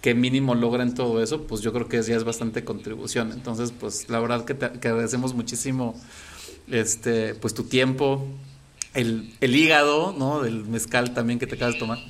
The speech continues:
eh, que, que, que no te mandamos porque estuvo difícil, pero, este, pero pues nada, o sea, la verdad que muchas gracias, ha, ha estado muy inspirador, eh, y muy motivante escucharte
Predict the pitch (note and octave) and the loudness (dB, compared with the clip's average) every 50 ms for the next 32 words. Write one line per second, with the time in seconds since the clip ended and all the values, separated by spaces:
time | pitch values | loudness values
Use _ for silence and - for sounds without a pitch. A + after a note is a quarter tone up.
0 | - - - - D3 - - - - - A#2+ A#2 A#2+ G#2+ E2 - B2 B2 B2 B2 | -16 -16 -10 -8 -8 -8 -8 -10 -6 -2 -2 -2 -2 -4 -2 -2 -2 -2 -2 -4
1 | C3+ - - B2 A#2 A2 - A2+ - - - - - C3 C3+ C#3+ D3+ C#3 C3 B2 | -10 -4 0 0 2 4 4 2 2 0 -6 -2 0 2 4 4 4 4 4 4
2 | A#2+ B2 C#3 C3+ C3 C3+ D3 - C3+ C3+ - A2+ G#2 - - - A#2+ A#2+ A#2+ A2+ | 6 6 6 6 6 4 2 0 -2 -4 -6 -6 -6 -6 -6 -4 -4 -2 -2 -4
3 | G#2+ - B2 A#2 A#2+ B2+ - D#3 - - B2 A#2 C#3 A#2+ A2+ A#2 - - - - | -4 -4 -4 -2 -2 -4 -4 -6 -8 -6 -6 -6 -6 -8 -10 -12 -14 -18 -20 -20
4 | - - - B2+ A#2 A2+ - - - - A2+ A2+ A2 A2 A2 A2 A2 A2+ - - | -18 -12 -6 -6 -4 -4 -6 -8 -4 -2 -2 0 0 0 -2 -2 -4 -6 -8 -8
5 | - A#2 A#2 A2 - - A2 A2+ C3 D3 D3+ C#3+ C#3+ C3 B2+ C3 A#2+ A#2 A#2 A#2 | -4 -2 -2 -2 -2 -6 -2 0 2 2 2 2 0 -2 -2 0 0 0 2 2
6 | A#2+ B2 B2 B2 - D3 C3 C3 B2 - C#3+ C3 B2+ A#2+ B2 A#2+ A#2+ C3+ C3 C3 | 2 0 0 -2 -2 -2 -2 -2 0 0 0 0 2 2 0 0 0 0 0 0
7 | B2 - - - C#3 A#2 A#2+ - C#3 C3 B2+ C3 B2 B2 B2+ B2+ B2+ B2+ B2+ B2+ | -2 -2 -2 0 0 0 2 2 2 4 4 4 2 2 0 0 0 2 2 2
8 | B2 B2 B2 B2 - - - - - B2+ A#2+ A#2 A#2+ A#2+ C3+ A#2 A2 A2+ A#2 A#2+ | 2 0 -4 -8 -12 -16 -18 -8 0 0 0 0 2 2 2 4 4 4 4 6
9 | B2 B2 B2 B2 - - - - - - C3 A#2+ A#2 A#2 A#2 A2+ A2+ A2+ A2+ A2 | 4 4 2 0 -4 -8 -12 -14 -6 -2 0 2 2 2 2 2 2 2 0 0
10 | A2+ A#2 - A#2 A2 A2+ A2+ A#2 A#2 A#2+ B2 B2 B2 B2 B2 B2 A#2+ A#2+ A#2 A2 | -2 -2 -2 0 2 4 4 4 4 4 4 4 4 4 4 4 4 2 2 0
11 | A2 A2 G#2+ G#2 G#2+ C3+ C3+ - - - - - - - - - - - - - | 0 -2 -4 -4 -6 -8 -10 -14 -18 -20 -18 -18 -18 -18 -20 -20 -18 -18 -18 -10
12 | - - D3+ D3 D3 C#3+ C3 C3+ C3+ C3+ D3+ D#3 D3+ D3 C3+ D3+ C#3 - - B2+ | -4 0 2 2 4 4 6 6 8 8 6 6 4 4 2 2 2 2 0 -2
13 | - - C3 B2 A#2+ B2 - - | 4 6 6 6 6 2 -4 -8